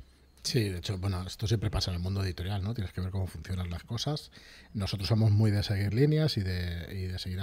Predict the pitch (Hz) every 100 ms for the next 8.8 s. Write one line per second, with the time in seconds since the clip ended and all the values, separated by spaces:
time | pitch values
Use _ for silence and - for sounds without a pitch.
0 | 92 104 98 92 95 101 120 - 80 -
1 | 78 87 - - - - 92 87 78 87
2 | 82 95 92 - 85 87 107 95 170 104
3 | 92 - 95 90 - - - - - -
4 | 90 104 - 117 - - 87 87 - 95
5 | 92 98 107 98 - - - - 110 101
6 | 98 98 98 101 101 95 98 107 107 90
7 | 85 - 101 101 87 82 78 82 - -
8 | 110 98 101 85 92 95 101